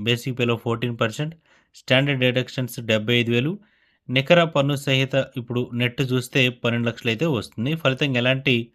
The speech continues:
మీకు పన్నులైతే ఉండబోవు. ఇది దీనికి సంబంధించి ఉన్న పూర్తి సారాంశం. ఒకసారి దీన్ని స్క్రీన్‌షాట్ తీసుకొని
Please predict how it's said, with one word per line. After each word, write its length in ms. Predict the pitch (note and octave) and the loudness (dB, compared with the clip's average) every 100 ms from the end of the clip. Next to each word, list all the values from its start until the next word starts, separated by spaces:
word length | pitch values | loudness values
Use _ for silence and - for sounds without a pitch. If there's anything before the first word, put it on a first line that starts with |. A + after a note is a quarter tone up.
| _ _ _ _ - | _ _ _ _ -8
మీకు 200 | G#2+ G#2+ | -4 -2
పన్నులైతే 540 | - A2+ A#2+ A2 D3 | 0 0 2 0 -2
ఉండబోవు. 560 | C#3 G2+ G2 G2 G2+ D#3 G3+ - | -2 -2 -2 -2 -2 -2 -4 -6
ఇది 200 | C3+ E3 C#3+ - | 2 2 2 -4
దీనికి 280 | A#2+ A#2+ G#2+ | -2 -2 -2
సంబంధించి 460 | A#2+ A2+ A#2 A2 A#2 | -4 -2 -4 -4 -4
ఉన్న 160 | A#2+ D#3+ | -2 -4
పూర్తి 360 | D#3+ A2 G#2+ G#2+ | -4 -6 -4 -6
సారాంశం. 520 | G2+ G2+ G2+ G2 D#3 D3 | -2 -2 -2 -4 -4 -4
ఒకసారి 300 | A#2 C#3 C3+ | -2 -2 0
దీన్ని 220 | C3+ B2+ | -2 -2
స్క్రీన్‌షాట్ 480 | - B2+ B2+ C3+ C3 | -4 -6 -2 -4 -2
తీసుకొని 400 | A2+ - B2 | -6 -4 -4